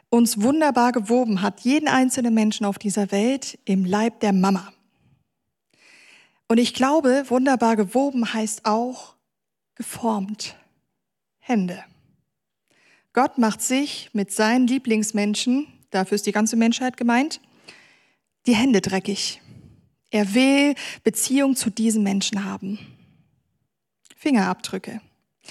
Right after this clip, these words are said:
Und weiter lesen wir, es ist nicht einfach nur, dass er sich die Finger schmutzig gemacht hat, sondern er macht sie ganz ähnlich, wie er sich selber sieht. Also nicht etwas, was er sich vorstellt, sondern was er weiß, wie er aussieht. Wie er das weiß, da gab's bestimmt einen Spiegel, keine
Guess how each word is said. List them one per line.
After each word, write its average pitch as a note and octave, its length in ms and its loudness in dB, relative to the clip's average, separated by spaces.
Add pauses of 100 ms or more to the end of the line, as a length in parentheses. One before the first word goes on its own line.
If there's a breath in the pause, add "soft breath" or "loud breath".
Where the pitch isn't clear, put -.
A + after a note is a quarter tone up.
(360 loud breath)
Und A3 180 2
weiter D#4 260 4
lesen A3+ 340 2
wir, G#3 220 0
es - 140 -6
ist C4+ 140 -4
nicht B3 200 0
einfach A#3 320 -2
nur, C4 240 2
dass G#3+ 220 2
er G3 280 0
sich G3 160 -2
die G3+ 120 0
Finger E4+ 260 2
schmutzig A3+ 400 0
gemacht G#3+ 420 0
hat, G#3 140 -2
sondern G3+ 300 -2
er G3+ 140 0
macht A#3+ 340 0
sie C4+ 180 -4
ganz C#4 340 -2
ähnlich, B3+ 380 0
wie A#3+ 140 4
er A3 120 0
sich G#3+ 200 0
selber A3+ 340 2
sieht. F#3+ 300 -8
Also G3+ 220 2
nicht C4+ 280 2
etwas, A3+ 360 -4
was G3+ 120 -4
er G3 80 -4
sich F#3+ 180 -10
vorstellt, C4+ 720 -2 (380 loud breath)
sondern G#3 320 2
was G3 180 -4
er G3 180 -2
weiß, G#3 320 -2
wie G3+ 100 2
er F#3+ 100 0
aussieht. - 480 -8 (440)
Wie G#3+ 120 -2
er A#3 40 2
das A3+ 200 -2
weiß, B3 300 0
da G3 80 -6
gab's G3 200 -6
bestimmt B3 240 -2
einen A#3 80 2
Spiegel, A3 380 -2
keine G#3 400 -4